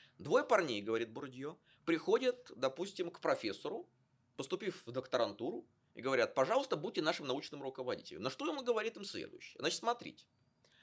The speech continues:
вот у меня есть две темы диссертации. Одна, она очень сложная.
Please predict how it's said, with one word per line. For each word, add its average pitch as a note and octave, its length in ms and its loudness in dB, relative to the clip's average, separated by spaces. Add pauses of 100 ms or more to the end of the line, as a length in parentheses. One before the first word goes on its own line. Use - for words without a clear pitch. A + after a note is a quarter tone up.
(120)
вот - 140 -2
у - 20 2
меня C4 160 2
есть F3+ 120 -2
две F3+ 180 0
темы G3+ 300 0
диссертации. - 720 -8 (580)
Одна, F#3 560 4 (640)
она A3 800 2
очень G3+ 260 4
сложная. G2+ 440 -6